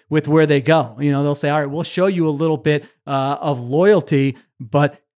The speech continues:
Cl-, I think producer Cliff is coming in saying that's the first no trade clause in Eagles franchise history, which is, which is, uh,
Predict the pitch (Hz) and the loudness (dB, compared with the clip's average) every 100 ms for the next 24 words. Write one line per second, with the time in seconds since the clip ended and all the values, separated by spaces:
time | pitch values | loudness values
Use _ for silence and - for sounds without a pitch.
0 | _ - 170 160 156 147 139 143 - 160 | _ 0 2 2 -2 -4 -4 -4 0 0
1 | 156 147 - 165 165 - 151 143 143 139 | 0 -4 -2 -2 -2 -2 0 0 0 -2
2 | 151 143 143 131 160 - - 156 160 - | -2 -2 -2 -4 -8 -8 -2 0 0 -4
3 | _ _ - 143 156 156 156 160 147 156 | _ _ -2 2 2 0 -2 -2 -2 -2
4 | 147 139 - _ _ _ 143 151 147 143 | 0 0 -4 _ _ _ -2 0 0 -2
5 | - 165 156 139 - 147 147 147 131 - | -2 0 0 -2 0 0 0 -2 -4 0
6 | 170 - 156 104 _ - 135 135 117 - | -2 -2 -8 -8 _ -8 -6 -4 -6 -8
7 | 156 131 143 117 127 127 | -8 -4 -4 -2 0 0